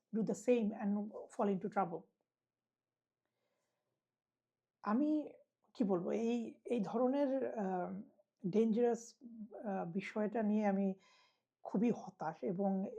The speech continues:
এই ধরনের হঠাৎ করে যখন একটা নিউজ পেপারে দেখলাম যে, আহ, মারা গেছে, আহ,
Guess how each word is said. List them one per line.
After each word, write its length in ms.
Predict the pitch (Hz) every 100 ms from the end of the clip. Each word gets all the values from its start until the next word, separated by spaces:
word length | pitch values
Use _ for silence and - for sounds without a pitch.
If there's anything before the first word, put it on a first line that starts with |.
| 403
এই 120 | 226
ধরনের 520 | 196 214 214 214 233 -
হঠাৎ 280 | - 190 202
করে 140 | 220
যখন 340 | 208 - 208 202
একটা 420 | 185 - 202 190 - _ -
নিউজ 200 | 190 190
পেপারে 260 | 202 - 175
দেখলাম 520 | 170 170 190 160 185 190
যে, 480 | 165 175 170 165 - _ _ _ -
আহ, 460 | - - - 180 175
মারা 300 | 175 190 185
গেছে, 380 | 190 175 175 165
আহ, 340 | 196 190